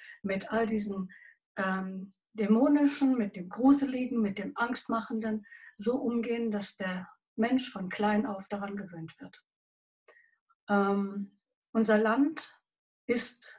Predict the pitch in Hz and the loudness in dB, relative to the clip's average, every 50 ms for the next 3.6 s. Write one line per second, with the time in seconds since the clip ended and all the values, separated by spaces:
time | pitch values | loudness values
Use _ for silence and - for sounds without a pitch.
0 | _ _ _ _ _ _ _ - 202 196 196 - - - 202 196 196 202 202 202 | _ _ _ _ _ _ _ -2 0 0 0 -2 -4 -6 -6 -2 0 2 2 4
1 | 208 220 254 277 285 285 285 - 269 - - - - 233 233 247 240 - 247 233 | 2 4 4 6 6 6 4 2 -4 -8 -8 -6 -4 -4 -4 -4 -6 -8 -8 -10
2 | - - 220 208 202 208 196 196 - - 214 208 208 208 196 - - 202 - 208 | -8 -6 -6 -4 -2 -2 -4 -4 -6 -4 -2 0 0 0 0 -2 -4 -4 -4 -6
3 | 202 - - 226 214 - - 202 190 190 190 | -8 -4 -4 -4 -4 -2 -2 -4 -4 -4 -6